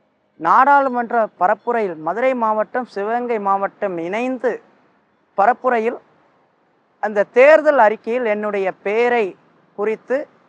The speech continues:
ஆட்டோ ஓட்டுநர் மகன் ஸ்ரீகாந்த் என்ற, அ, என்ற பெயரை சொல்லி, அ, தேர்வில் வெற்றி பெற்றிருக்கிறார், மகிழ்ச்சியாக இருக்குன்னு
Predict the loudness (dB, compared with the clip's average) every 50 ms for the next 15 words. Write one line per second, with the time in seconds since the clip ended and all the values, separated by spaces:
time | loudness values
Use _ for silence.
0 | _ _ -2 2 4 4 4 4 2 2 2 4 4 2 2 0 0 0 -2 -2
1 | 2 2 2 2 0 -4 _ _ _ _ _ _ _ _ _ _ 0 0 2 4
2 | 2 0 0 0 -8 _ _ -20 -8 -6 -6 -6 -6 -2 2 2 2 2 2 -4
3 | -8 -10 -6 -6 -6 -8 -6 -6 -4 -2 -2 -2 -2 -4 -4 -4 -4 -4 -4 _
4 | -4 -4 -2 -2 -2 -2 -4 -4 -6 -8 -6 -6 -6 -6 -8 -8 -12 -18 _ _
5 | _ _ _ _ _ _ _ -4 0 2 4 4 4 2 0 -2 2 4 6 6
6 | 6 6 2 -2 -4 -4 -2 -4 -4 -4 -6 -10 -4 -2 -4 -2 0 -2 -4 -4
7 | -4 -2 0 2 2 2 0 -2 -2 -4 -6 -6 -2 0 2 2 2 0 -2 -4
8 | -6 -10 -12 -14 -14